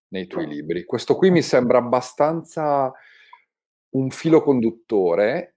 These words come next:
Speaker 1: e in Quando tornerò c'è ovviamente il padre, ma un padre smarrito, perché queste donne quando partono lasciano uomini apparentemente liberi, in verità smarritissimi, perché sono figli abbandonati anche, anche loro,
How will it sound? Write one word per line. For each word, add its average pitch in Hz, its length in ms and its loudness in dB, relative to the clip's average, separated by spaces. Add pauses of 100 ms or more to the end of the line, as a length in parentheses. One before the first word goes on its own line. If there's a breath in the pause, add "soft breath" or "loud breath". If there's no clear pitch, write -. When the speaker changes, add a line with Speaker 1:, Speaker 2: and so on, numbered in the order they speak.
(140)
Speaker 1:
e 208 180 2 (140)
in 117 160 -6
Quando 165 320 0
tornerò 165 640 0 (560)
c'è 90 460 -8
ovviamente 110 540 -6
il 98 140 -6
padre, 117 320 0
ma 92 120 -2
un 98 140 -8
padre 139 320 0
smarrito, 107 540 -2
perché - 260 -10
queste 117 320 -4
donne 165 240 2
quando 101 320 -4
partono 139 480 -2
lasciano 117 400 -4
uomini 113 600 0 (1120 loud breath)
apparentemente 190 720 2
liberi, 135 300 2
in 101 80 -10
verità 113 300 -4
smarritissimi, 95 880 -8
perché 82 140 -12
sono 113 180 -8
figli 139 280 -2
abbandonati 113 600 2
anche, 95 400 0
anche 92 560 -10
loro, 127 420 4